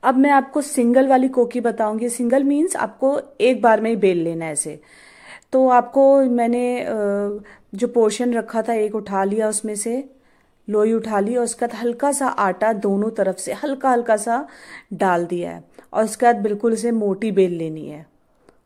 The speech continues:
और आप देख सकते हो, मैंने बेल दी है इसको। अब इसे भी घी लगा के अच्छे से सेक लेना है। Personally मैं क्या करती हूँ, मैं दो बार सेकती हूँ।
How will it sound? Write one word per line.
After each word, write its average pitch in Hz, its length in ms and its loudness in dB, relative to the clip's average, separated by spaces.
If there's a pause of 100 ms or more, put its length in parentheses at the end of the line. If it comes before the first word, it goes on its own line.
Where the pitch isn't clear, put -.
(180)
और 208 60 -2
आप 208 100 0
देख 208 200 0
सकते 220 360 -8
हो, 220 200 -6 (180)
मैंने 202 200 -2
बेल 185 320 -2
दी 180 140 -6
है 175 80 -4
इसको। 208 380 -12 (1700)
अब 220 160 -2
इसे 240 240 2
भी 269 180 0
घी 190 280 -4
लगा 202 300 0
के 220 140 -6
अच्छे 196 280 -6
से 233 180 -6
सेक 160 340 -6
लेना 160 220 -12
है। 165 280 -20 (1500)
Personally 254 600 4
मैं 233 260 4
क्या 262 160 2
करती 254 380 -2
हूँ, 262 120 4
मैं 254 500 -2
दो 220 200 4
बार 208 200 4
सेकती 175 500 -8
हूँ। 170 180 -12